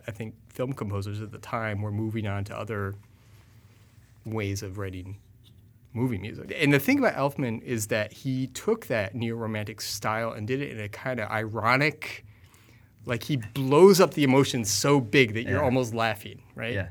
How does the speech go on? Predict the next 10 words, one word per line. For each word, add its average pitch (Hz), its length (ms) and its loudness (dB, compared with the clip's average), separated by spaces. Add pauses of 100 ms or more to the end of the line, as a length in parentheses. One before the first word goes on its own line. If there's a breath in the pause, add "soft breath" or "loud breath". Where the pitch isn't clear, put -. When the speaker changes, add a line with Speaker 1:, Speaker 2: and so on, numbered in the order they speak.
Speaker 1:
And 123 100 -2
that 208 80 6
was 214 140 2
what 139 320 -2
Batman, 123 640 2
it 127 40 -8
was 113 100 -6
this 131 160 -2
kind 139 360 -4
of, 104 440 -4